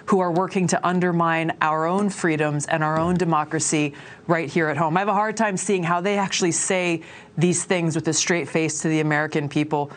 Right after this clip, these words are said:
when they clearly don't care about these principles right here at home. They don't care about defending them. They don't care about the well-being of the American people.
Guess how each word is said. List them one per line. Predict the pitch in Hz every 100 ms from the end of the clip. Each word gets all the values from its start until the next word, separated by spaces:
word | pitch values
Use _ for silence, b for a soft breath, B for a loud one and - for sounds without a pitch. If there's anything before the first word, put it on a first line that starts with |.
| B
when | - 170
they | 202
clearly | 202 214 196 170
don't | 147 170 165
care | 180 170
about | 156 147 -
these | 147
principles | - 156 139 156 151 147 - B B
right | 156 175 175
here | - 160
at | 147
home. | 151 147
They | 147
don't | 143 175 190
care | - 180
about | 156 151 -
defending | 156 156 160
them. | 170
They | 196
don't | 208 226
care | - 208
about | 190 175
the | 175
well-being | 170 156 160 156
of |
the | 156
American | 151 147 139 135
people. | 127 127 123 139